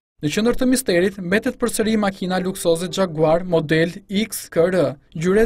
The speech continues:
zezë, për të cilin italiani kishte denoncuar vjedhjen dhe, sipas akuzave të tij, Patrioti ja gjeti duke pretenduar pagesën e shtatëqind eurove.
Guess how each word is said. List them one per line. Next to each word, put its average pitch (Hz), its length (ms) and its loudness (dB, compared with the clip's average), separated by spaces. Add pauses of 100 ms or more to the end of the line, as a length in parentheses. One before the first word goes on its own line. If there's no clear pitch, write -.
zezë, 180 320 0
për 185 180 -6
të 202 140 0
cilin 262 240 2
italiani 226 480 2
kishte 214 240 -4
denoncuar 196 540 0
vjedhjen 180 400 0
dhe, 165 100 -2
sipas 165 380 -2
akuzave 185 500 0
të 240 160 2
tij, 190 220 -6 (180)
Patrioti 185 640 2
ja 220 100 4
gjeti 226 240 -2
duke 247 320 -2
pretenduar 214 560 2
pagesën 190 480 -2
e 165 80 -2
shtatëqind 220 480 -4
eurove. 127 380 -8